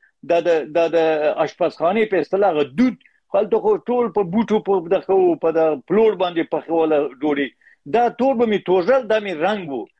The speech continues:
یعنی ډېر په بد وضعیت. یعنی په ټول دولس کاله ما یو آفاقي کتاب ما مطالعه نه، ونه کړم. نه و امکانات ما ته و. یو بخان بدان چې ما ته یو، زه اول نمره وم، په پنځم صنف کې وم، ما ته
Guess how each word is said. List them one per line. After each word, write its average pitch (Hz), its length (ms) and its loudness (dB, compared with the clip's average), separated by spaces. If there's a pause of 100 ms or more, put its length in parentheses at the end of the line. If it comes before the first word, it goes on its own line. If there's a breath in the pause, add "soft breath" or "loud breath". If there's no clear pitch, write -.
(200)
یعنی 247 220 -6
ډېر 254 220 0
په 226 60 2
بد 185 260 -2
وضعیت. 175 360 -2
یعنی 208 180 0
په 226 160 -2
ټول 254 340 -2
دولس 226 360 0
کاله 233 240 2
ما 214 160 0
یو 220 240 2 (360)
آفاقي 185 600 -2
کتاب 196 480 -2
ما 196 60 2 (340)
مطالعه 170 440 0
نه، 190 220 -2
ونه 170 300 0
کړم. 156 280 -2
نه 196 180 0
و 294 120 -2
امکانات 196 580 -2
ما 185 120 0
ته 170 140 -2
و. 143 140 -6 (260 soft breath)
یو 214 200 2
بخان 185 440 -2
بدان 208 340 -2
چې 190 100 -14
ما 208 200 0
ته 196 120 -2
یو، 185 160 2 (300 soft breath)
زه 151 160 -2
اول 190 200 2
نمره 190 300 0
وم، 214 120 -2
په 190 120 -2
پنځم 185 440 -2
صنف 208 260 -2
کې 196 140 -2
وم، 190 120 -2
ما 196 120 2
ته 185 240 0